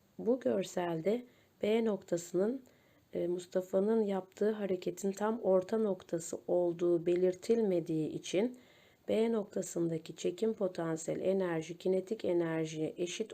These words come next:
olduğu anlayamayız. E, belli değildir. Bu yüzden bu şık da yanlış.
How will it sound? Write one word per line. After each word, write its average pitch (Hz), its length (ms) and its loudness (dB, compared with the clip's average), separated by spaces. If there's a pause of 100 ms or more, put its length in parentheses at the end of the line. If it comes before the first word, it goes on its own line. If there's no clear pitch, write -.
olduğu 175 640 2 (560)
anlayamayız. 190 1040 2 (520)
E, 165 300 -2
belli 180 380 4
değildir. 175 540 2 (100)
Bu 185 100 4
yüzden 190 440 0
bu 180 80 -4
şık - 300 -6
da - 60 -4
yanlış. 151 640 -4